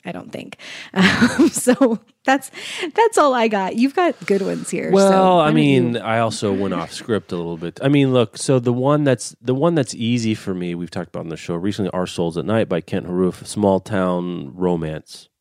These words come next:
Speaker 2: right? Um,
Speaker 1: Mm-hmm.
Speaker 2: though I wouldn't, I wouldn't call it light, would you? I mean, I guess I don't know the terminology well enough to do. It's soulful, but it's not, and it's not a
Speaker 1: Mm-hmm.
Speaker 2: drama.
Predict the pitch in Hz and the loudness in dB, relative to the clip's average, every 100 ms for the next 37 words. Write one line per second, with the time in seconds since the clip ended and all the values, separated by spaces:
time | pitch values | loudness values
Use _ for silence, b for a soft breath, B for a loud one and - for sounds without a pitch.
0 | _ _ - 87 76 - _ - 87 98 | _ _ -4 -2 -4 -8 _ -8 -4 -2
1 | 82 92 - _ - _ _ _ _ _ | -4 -8 -12 _ -20 _ _ _ _ _
2 | _ _ _ - 101 98 135 139 123 - | _ _ _ -2 0 2 2 0 -6 -8
3 | 147 202 196 185 123 90 95 131 92 64 | 0 0 0 -2 -2 -4 -4 -2 -4 -8
4 | - - - 117 113 143 120 120 117 117 | -16 -16 -8 -8 -4 -4 -2 -2 -4 -4
5 | 107 98 98 92 90 - 95 92 90 87 | -4 -2 -2 -4 -6 -8 -6 -4 -4 -4
6 | 85 82 82 80 - _ 90 87 104 87 | -6 -6 -6 -8 -12 _ -14 -6 -4 -2
7 | 82 69 107 - 147 147 139 - 82 85 | -4 -4 -6 -2 2 2 2 -2 -6 -6
8 | 80 b b b b 101 98 - 101 92 | -10 b b b b -2 -2 -2 -4 -4
9 | 101 98 - 233 113 110 208 202 104 120 | -4 -6 0 2 4 2 0 -2 -2 0
10 | 90 82 85 | 0 -4 -8